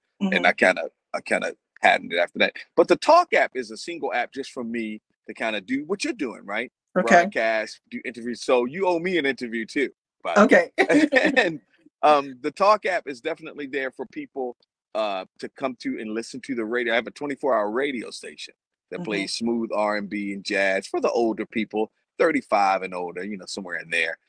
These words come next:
Speaker 1: Uh,
Speaker 2: Okay.
Speaker 1: and we do that because we wanna play a certain, uh, smooth music that people can relate to.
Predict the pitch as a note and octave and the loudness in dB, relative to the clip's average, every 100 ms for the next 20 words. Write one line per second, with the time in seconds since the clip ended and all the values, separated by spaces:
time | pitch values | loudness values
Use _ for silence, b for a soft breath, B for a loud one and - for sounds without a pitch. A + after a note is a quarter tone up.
0 | _ - E2+ D#2+ F3 - A2 B2 B2+ E3 | _ -2 0 2 2 2 4 4 4 2
1 | G#3 D#3+ A#2+ B2 G#2+ A#2 G#2+ G2+ - - | 4 6 4 -2 0 2 2 0 -8 -16
2 | _ _ _ _ _ C3+ C#3+ D3+ C3+ - | _ _ _ _ _ -2 2 2 0 0
3 | B2+ A#2 C#3+ C3 A#2 A2 - _ _ - | 0 2 0 0 -4 -10 -14 _ _ -12
4 | G#2 G2 F#2+ D2+ B1 - - C#3 C#3+ B2 | -10 -8 -8 -10 -12 -8 -8 -4 -4 -4
5 | C3 D3 D3 B2+ - G#2+ - C3+ A#2+ - | -6 -6 -6 -8 -8 -10 -8 -8 -8 -6
6 | A2+ G#2+ G#2+ B2+ C3+ - G#2 G2 | -6 -4 -2 -2 -2 -2 -2 -2